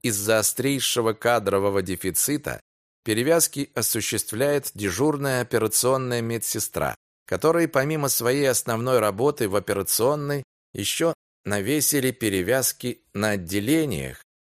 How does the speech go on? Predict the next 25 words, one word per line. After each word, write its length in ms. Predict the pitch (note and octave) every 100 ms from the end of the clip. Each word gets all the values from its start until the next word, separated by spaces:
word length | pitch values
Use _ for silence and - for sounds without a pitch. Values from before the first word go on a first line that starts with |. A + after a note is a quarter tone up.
| -
в 60 |
реанимации 760 | E2+ A2 B2+ D3 F3 D3+ D#3 D3+
и 200 | - G#2+
приёмном 680 | F#2 F#2 F#2+ B2+ A#2+ A#2 G#2+
покое. 580 | G2+ - - C2+ G1+ - _ _ E2
Да, 280 | C#3+ E3+
там 300 | D3 C3 A#2+
тоже 360 | - D#3+ D3+ C#3+
развёрнута 760 | C3 G#2 G#2 C#3+ C3+ B2+ A#2+ A2+
малая 540 | G2 A#2 A#2+ A#2 A2
операционная, 1000 | G#2+ A2 A2 - A#2+ C#3 B2 C#2+ C2 A#1 _ _ _ _
где 220 | D#2+ E2 F2
хирург 580 | - F2+ D3+ C3 - -
приёмного 680 | E2 F2+ B2+ C3 B2 A2 G2+
покоя 720 | - G2 - B2+ D3+ C#3+ B2 _ _ _ -
творит 460 | F2+ G2+ C#3 - -
добро, 560 | G#2 G#2+ E2+ D2 A#1+ _ _ _
зачастую 600 | E2 F2 F#2+ - D3 D3
в 60 | G#2
гордом 420 | F#2+ A#2+ G#2+ A2
одиночестве, 840 | G#2+ A2+ B2+ C3 - - - - - _ _ -
так 180 | D3
как 260 | - C#3 -
операционная 840 | - G#2+ A#2 A2 - B2+ C#3 B2 A#2
медсестра 840 | G#2+ G2+ - F2 - G#2 C3+ B2+